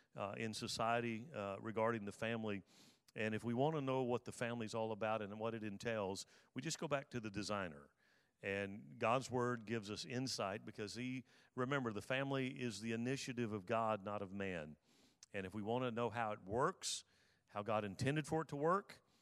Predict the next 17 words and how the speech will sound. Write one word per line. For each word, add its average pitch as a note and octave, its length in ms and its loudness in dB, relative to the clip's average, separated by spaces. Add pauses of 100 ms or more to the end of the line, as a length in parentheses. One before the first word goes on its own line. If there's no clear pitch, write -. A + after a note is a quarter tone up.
(180)
then A2 120 2
we A2 100 0
go A2+ 100 2
back A2+ 240 2
to G#2 80 -6
the G#2 60 -2
blueprint. G2+ 500 4 (580)
Uh, G2+ 220 4
so - 160 -2
we're B2+ 140 0
gonna C3 160 0
continue C3 420 0
that, A#2+ 300 4 (520)
uh, G2 280 -2 (120)
this A2+ 320 -2 (100)
Sunday. G2+ 580 0 (580)
Um, G2+ 380 0